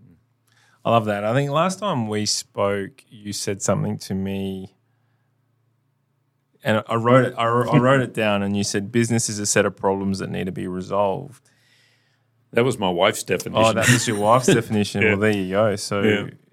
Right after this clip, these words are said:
Speaker 1: kudos. But
Speaker 2: Yeah.
Speaker 1: the, the,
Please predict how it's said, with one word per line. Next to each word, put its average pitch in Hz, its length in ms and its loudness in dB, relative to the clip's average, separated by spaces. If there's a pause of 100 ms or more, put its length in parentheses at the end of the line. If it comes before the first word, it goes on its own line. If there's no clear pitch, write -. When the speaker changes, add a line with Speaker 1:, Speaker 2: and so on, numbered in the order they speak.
(640)
Speaker 1:
kudos. 107 640 -2
But 120 260 4
Speaker 2:
Yeah. 117 100 0 (160)
Speaker 1:
the, 110 520 0 (1040)
the, 117 560 -2